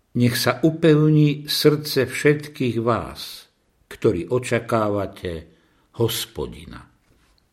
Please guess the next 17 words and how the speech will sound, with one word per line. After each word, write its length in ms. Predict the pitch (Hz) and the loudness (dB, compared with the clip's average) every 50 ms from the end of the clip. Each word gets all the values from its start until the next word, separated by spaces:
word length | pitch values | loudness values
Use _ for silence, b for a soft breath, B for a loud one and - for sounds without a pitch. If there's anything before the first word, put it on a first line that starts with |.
| _ _ B B B B B B B B B B B B B | _ _ B B B B B B B B B B B B B
Prorok 640 | B - 113 120 123 120 113 95 - - - - _ _ - | B 0 2 4 4 4 4 2 -2 -6 -14 -20 _ _ -4
Nehemiáš, 1040 | 117 117 123 113 117 120 120 123 127 127 131 127 120 123 131 139 - - - - - - | -2 0 0 0 2 2 2 2 2 2 0 0 0 -2 -2 -4 -4 -8 -12 -14 -14 -10
siedma 640 | - - - - 117 120 131 127 117 101 95 - - | -8 -8 -2 2 2 4 4 2 0 -4 -6 -8 -6
kapitola, 720 | - 107 104 - 123 117 - 127 117 113 120 123 127 127 b b b b b b b b b b | -6 -6 -4 -4 -6 -4 0 0 0 2 0 -2 -4 -6 b b b b b b b b b b
od 160 | - 95 - | -6 -6 -4
prvého 960 | - - 135 143 127 120 127 123 120 107 107 110 113 110 110 107 - - _ | -2 2 2 2 4 4 4 2 2 2 0 0 0 0 -2 -6 -10 -16 _
po 160 | _ - 90 - | _ -10 -10 -6
tretí 640 | - 107 117 117 117 - - 104 98 101 101 - | -2 0 0 0 0 -2 -2 -2 -2 -2 -6 -10
verš. 640 | - 98 104 104 87 73 69 - - - - - - - _ _ _ _ _ _ _ _ _ b b b b b b b b b b b b b b b _ _ | -8 -4 -4 -2 -2 -4 -8 -12 -14 -14 -16 -16 -18 -20 _ _ _ _ _ _ _ _ _ b b b b b b b b b b b b b b b _ _
Keď 100 | - 123 123 131 | 0 2 4 6
boli 240 | 147 151 147 123 | 6 6 6 4
hradby 800 | 113 113 117 143 170 175 151 151 120 113 113 110 110 - - - - 107 | 4 2 4 4 4 4 2 0 2 4 4 4 2 0 -6 -10 -8 -4
vystavené, 1300 | 104 131 151 147 - - - - 131 123 110 95 92 87 80 76 78 78 73 73 76 - _ _ _ _ | -2 -2 -2 -2 -4 -4 0 0 2 2 2 2 0 -2 -4 -6 -6 -8 -10 -12 -14 -16 _ _ _ _
dal 400 | - 104 117 131 147 160 160 151 | -6 -2 2 2 4 2 2 0
som 320 | - - 160 151 139 131 | 2 4 4 4 4 2
osadiť 540 | - 147 135 - - 131 117 117 113 104 78 | 0 0 0 0 0 0 2 2 2 0 0
vráta 640 | 82 85 95 92 95 104 107 107 107 - - 117 123 | -4 -6 -4 -2 -2 -2 -2 -4 -4 -2 -2 0 0